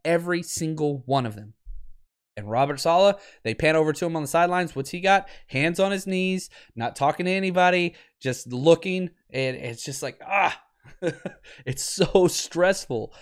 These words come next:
Uh, coaching matters. If you are not putting your team in a position to win, eh, you're not gonna win this game, eh, whatever. But why won't you help people? <laughs> Why won't you help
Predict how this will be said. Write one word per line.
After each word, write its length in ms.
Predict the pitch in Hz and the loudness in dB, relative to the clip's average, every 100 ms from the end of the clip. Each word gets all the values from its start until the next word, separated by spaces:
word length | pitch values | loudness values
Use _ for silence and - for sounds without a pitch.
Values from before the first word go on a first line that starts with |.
| - _ - | -20 _ -10
Uh, 60 | 110 | -8
coaching 680 | - - 208 277 - 262 247 - _ | -2 4 4 4 -4 -4 -6 -8 _
matters. 680 | 131 147 196 262 147 107 - | -2 0 2 2 0 -2 -6
If 180 | 147 135 | -6 -4
you 180 | 165 277 | -2 -2
are 80 | 262 | 0
not 240 | 220 214 | -2 -4
putting 360 | - 202 220 196 | 0 0 0 -4
your 180 | 165 143 | -4 -4
team 440 | - 208 208 185 | -6 -8 -6 -6
in 120 | 165 | -4
a 40 | 147 | -4
position 420 | 143 143 160 143 | -4 -6 -6 -4
to 40 | 113 | -6
win, 500 | 104 208 180 120 147 - | -4 0 0 -2 -8 -12
eh, 120 | 175 | -8
you're 140 | 190 202 | -4 0
not 120 | 180 | 0
gonna 140 | 151 | 0
win 140 | 123 113 | -2 -4
this 140 | 104 | -8
game, 260 | 101 101 104 _ - | -10 -10 -14 _ -12
eh, 60 | |
whatever. 500 | 143 180 151 117 135 - - _ _ _ | -4 2 2 2 -4 -12 -20 _ _ _
But 260 | 165 160 - | 0 0 -2
why 320 | 139 160 233 | 2 4 4
won't 280 | 247 240 - | 2 -4 -6
you 100 | 170 | -4
help 340 | 135 190 202 | 2 0 0
people? 460 | - 123 98 - _ - | -8 -10 -10 -14 _ -6
<laughs> 160 | 151 | -6
Why 300 | - 202 - | -2 0 6
won't 320 | 233 226 233 - | 6 4 -2 -4
you 140 | 202 | -2
help 280 | 165 180 202 | 2 2 2